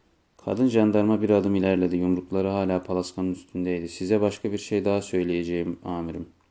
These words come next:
Guebwiller'da doğmuş, sadece sekiz yıldan beri jandarmada görev yapıyor ve haftada iki kez tart flambe yiyor olabilirim ama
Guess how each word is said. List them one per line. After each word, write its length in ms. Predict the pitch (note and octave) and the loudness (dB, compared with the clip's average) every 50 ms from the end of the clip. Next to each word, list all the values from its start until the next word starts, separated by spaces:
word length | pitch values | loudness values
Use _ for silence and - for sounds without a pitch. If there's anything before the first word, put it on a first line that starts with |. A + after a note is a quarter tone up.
| _ _ _ _ _ _ | _ _ _ _ _ _
Guebwiller'da 920 | F#2+ F2+ F2 F#2+ G2+ G#2 G#2 - G#2 G#2 G2+ G2+ F#2+ F#2 F2+ F#2+ F#2+ G2+ - - - _ _ - - _ _ _ _ _ _ _ _ _ _ _ _ _ _ - - G#2+ F2+ | -10 -8 -4 -4 -4 -4 -2 -2 -2 0 2 2 2 2 2 0 0 0 -2 -6 -14 _ _ -20 -20 _ _ _ _ _ _ _ _ _ _ _ _ _ _ -12 -10 -4 0
doğmuş, 340 | F#2+ F#2 F2+ F2+ F#2 F#2+ - | 0 0 2 0 -2 -4 -6
sadece 380 | - - F#2+ F#2+ F#2+ F2 F2+ | -2 4 6 6 6 6 4
sekiz 380 | - - F#2+ E2+ - G2+ F#2+ F#2 | 0 -2 -2 -2 0 0 2 4
yıldan 340 | F#2 F2+ F2 F2 F2 F#2 D#2 | 6 6 6 6 4 4 2
beri 120 | - B2 | 0 2
jandarmada 540 | - E2+ E2+ E2+ F2 F#2 F2+ F2+ F2 E2+ F2 | 2 2 2 4 4 6 6 6 6 8 8
görev 300 | F2 F2 F2+ F#2 F2+ F2 | 8 8 8 8 8 6
yapıyor 400 | F2 E2+ - - G2+ G2 F2 F2 | 6 4 4 4 6 6 6 6
ve 180 | F2+ F#2 G2+ - - - - - - - - | 6 4 4 2 -4 -16 -20 -20 -20 -20 -4
haftada 380 | - F#2+ F#2+ - - G2 F#2 F#2 | 0 2 2 2 2 2 2 2
iki 220 | F#2 F#2 - G#2 | 2 2 -2 -4
kez 300 | - - G2 G2 F#2+ - - - _ _ _ _ _ _ _ _ _ _ _ _ _ - | 0 4 4 4 4 0 -6 -20 _ _ _ _ _ _ _ _ _ _ _ _ _ 4
tart 280 | - G#2+ G#2+ - - | 6 6 6 4 2
flambe 360 | - G2 G2 F#2+ F#2+ F#2+ F#2+ | 0 2 4 4 6 6 4
yiyor 280 | F#2+ F#2 F#2 F#2+ G2 G2 | 4 6 6 8 8 10
olabilirim 520 | F#2+ F#2 F#2 F#2 F2 F2+ F#2 F2+ E2+ E2 - - | 10 8 8 8 6 6 6 6 6 4 2 2
ama 380 | - F#2 F2+ F#2 F2+ - - | 4 6 6 6 4 4 0